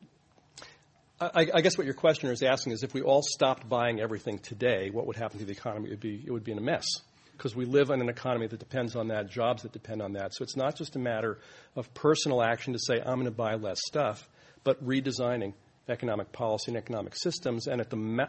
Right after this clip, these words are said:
micro enterprise level, redesigning your company's strategy so that you can be more successful in a world of less stuff.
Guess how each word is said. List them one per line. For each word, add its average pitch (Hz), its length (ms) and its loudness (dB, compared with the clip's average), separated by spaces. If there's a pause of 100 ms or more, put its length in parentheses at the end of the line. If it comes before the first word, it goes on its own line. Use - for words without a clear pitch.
micro 135 600 4
enterprise 110 520 -2
level, 113 380 -2
redesigning 123 640 -2
your 135 160 0
company's 123 540 -6
strategy 151 600 -6 (400)
so 131 180 0
that 113 80 -6
you 127 100 -2
can 131 140 -4
be 117 100 -4
more 120 300 -2
successful - 640 -10 (460)
in 120 100 -4
a 113 40 -4
world 107 280 -6
of 120 100 -12
less 98 220 -6
stuff. - 320 0